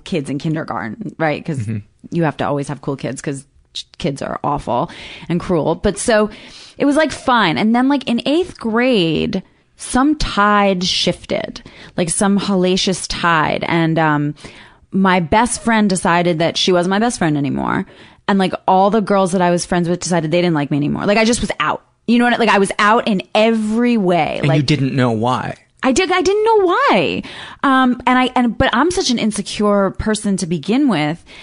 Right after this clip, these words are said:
Speaker 1: that, like, you know, I felt it. And, like, the more I tried to, like, not be out, like, I was even more out. And it only lasted for, that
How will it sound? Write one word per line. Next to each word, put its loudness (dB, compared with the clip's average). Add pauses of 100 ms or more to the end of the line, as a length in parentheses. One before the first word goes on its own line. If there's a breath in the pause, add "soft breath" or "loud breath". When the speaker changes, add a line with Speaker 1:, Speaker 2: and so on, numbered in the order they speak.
(160 loud breath)
Speaker 1:
that, 2
like, 0 (460 soft breath)
you 2
know, 4
I 4
felt 0
it. 2
And, 2
like, 0
the 2
more 4
I 2
tried 0
to, 0
like, 0
not 0
be 2
out, 2
like, -2
I 2
was -2
even -4
more -4
out. -12 (100)
And 4
it -2
only 0
lasted -2
for, -4 (1120 loud breath)
that 2